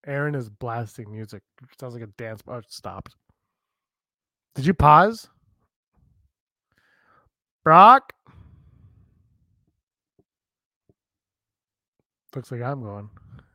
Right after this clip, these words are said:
Brock's silent right now. Or am I silent? He's moving.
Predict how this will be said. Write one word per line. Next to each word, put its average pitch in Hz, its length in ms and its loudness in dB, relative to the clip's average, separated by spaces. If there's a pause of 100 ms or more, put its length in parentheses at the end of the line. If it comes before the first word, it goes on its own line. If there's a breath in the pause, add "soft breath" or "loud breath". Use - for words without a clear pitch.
(440 soft breath)
Brock's 151 340 -4
silent 139 400 -6
right 95 180 -18
now. 95 280 -20 (3500)
Or - 120 -20
am - 180 -20
I - 160 -20
silent? - 380 -20 (160)
He's 147 180 -8
moving. 143 500 0